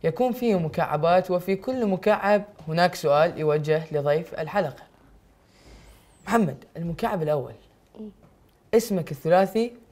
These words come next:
Speaker 1: وعمرك وسكنك.
Speaker 2: محمد عياد، ما شاء الله،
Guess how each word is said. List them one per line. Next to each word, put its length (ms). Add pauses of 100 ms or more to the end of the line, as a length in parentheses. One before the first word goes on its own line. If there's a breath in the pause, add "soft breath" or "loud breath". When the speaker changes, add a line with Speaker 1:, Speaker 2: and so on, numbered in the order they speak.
Speaker 1:
وعمرك 400
وسكنك. 540 (640)
Speaker 2:
محمد 320
عياد، 240
ما 160
شاء 220
الله، 260